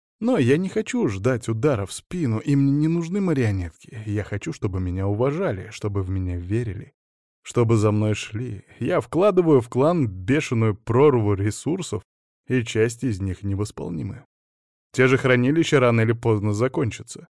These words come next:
Но я приобретаю то, чего не купить ни за какие деньги. Доверие, единство,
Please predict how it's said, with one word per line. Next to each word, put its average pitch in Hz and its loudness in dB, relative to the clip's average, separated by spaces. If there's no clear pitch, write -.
Но 107 -2
я 120 6
приобретаю 110 2
то, 107 0
чего 107 0
не 104 0
купить 110 -4
ни 113 2
за 98 -4
какие - -6
деньги. 117 -4
Доверие, 113 2
единство, 110 -2